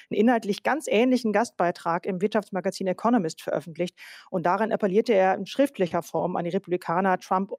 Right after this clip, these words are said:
unbedingt zu stoppen, also bei der Bestätigung Bidens im Sinne der Wähler zu stimmen. Das war, wie gesagt, kurz vor den Ereignissen und hat weniger Staub aufgewirbelt als das Video jetzt.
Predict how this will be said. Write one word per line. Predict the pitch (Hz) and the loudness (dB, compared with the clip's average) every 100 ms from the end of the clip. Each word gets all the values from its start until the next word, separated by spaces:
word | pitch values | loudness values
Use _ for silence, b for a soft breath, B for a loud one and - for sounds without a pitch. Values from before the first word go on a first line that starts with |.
| - | -2
unbedingt | 214 208 190 185 | 2 2 2 -2
zu | 190 | -6
stoppen, | - 180 - 180 180 | -2 -2 -2 -8 -4
also | 175 | -2
bei | 175 | 0
der | 170 | 0
Bestätigung | 175 160 175 202 190 | -2 0 -2 -2 -4
Bidens | 180 165 175 196 - | -4 -2 -2 0 -2
im | 180 | -2
Sinne | 180 185 | -2 -2
der | 160 151 | -2 2
Wähler | 190 180 | 2 0
zu | 170 | -4
stimmen. | - 170 170 B B B | -6 -6 -6 B B B
Das | 196 | 0
war, | 190 175 | 2 2
wie | |
gesagt, | 185 180 | 2 0
kurz | - 190 - | 0 -2 2
vor | 196 | 2
den | 226 196 | 2 2
Ereignissen | 165 180 185 202 202 B | 0 -2 -4 -6 -8 B
und | 202 170 | -4 -2
hat | 165 | 0
weniger | 156 254 175 160 | 2 4 2 2
Staub | 175 165 | -2 -2
aufgewirbelt | 170 180 160 175 175 | -4 -2 -2 -2 -2
als | - | -4
das | 175 | -6
Video | 170 160 185 | -6 -4 -2
jetzt. | 175 160 - - | -2 -4 -12 -12